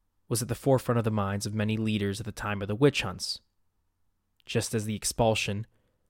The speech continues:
of communist characters was at the forefront of the minds of many leaders at the time of really the nineteen fifties witch hunts. Unfortunately, the tests for whether a woman was in fact a witch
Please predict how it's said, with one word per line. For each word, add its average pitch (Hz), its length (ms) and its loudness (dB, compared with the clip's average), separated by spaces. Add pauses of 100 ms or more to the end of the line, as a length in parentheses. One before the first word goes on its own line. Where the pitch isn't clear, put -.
(300)
of - 120 -18
communist 123 480 4
characters - 480 -4
was 110 140 -4
at 113 80 -4
the 110 60 -2
forefront 113 440 0
of 107 60 -2
the 113 80 0
minds 107 340 0
of 113 100 -2
many 110 260 0
leaders 104 360 0
at 104 60 -8
the - 80 -18
time 104 540 -2 (2250)
of 113 160 -8
really 104 180 -2
the 107 100 -6
nineteen 95 340 -6
fifties - 420 0
witch 98 180 -6
hunts. - 400 -10 (1160)
Unfortunately, 131 760 6 (840)
the 143 80 0
tests 139 380 2
for 160 140 4
whether 123 240 8
a 117 80 6
woman 120 360 4
was 117 160 4
in 117 100 2
fact 113 360 0
a 113 60 4
witch 107 440 2